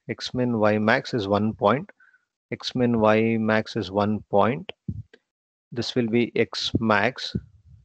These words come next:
Y max, then X min, Y min, X min, sorry,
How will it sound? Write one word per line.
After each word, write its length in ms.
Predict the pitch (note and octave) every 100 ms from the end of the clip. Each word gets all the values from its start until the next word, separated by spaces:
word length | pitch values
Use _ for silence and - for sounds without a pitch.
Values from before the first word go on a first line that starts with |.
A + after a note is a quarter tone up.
| _
Y 280 | B2 G#2 G#2+
max, 520 | G#2 G2 A2 C#3+ - - _ _ _ _ _ _ _ _ _ _ - -
then 440 | C3 G#2+ A#2+ D#3 C#3 - - - - - - _ _ _ _ _ _ _ _ _ _ B3+
X 580 | A#2+ A2 - - - - -
min, 480 | B2 A#2 B2 D#3 D3+ G2+ G2+ - - - - -
Y 300 | B2+ G#2+ A2
min, 420 | G#2+ G#2 B2 D#3+ D3 _ _ _ _ _ _ _ _ _ _ _ _ -
X 840 | B2 A#2 - - - - - - - C#3
min, 500 | A#2+ A2+ A#2 D3 D3+ - - - - _ _ _ _ _ _ _ -
sorry, 320 | B2+ A2+ G#2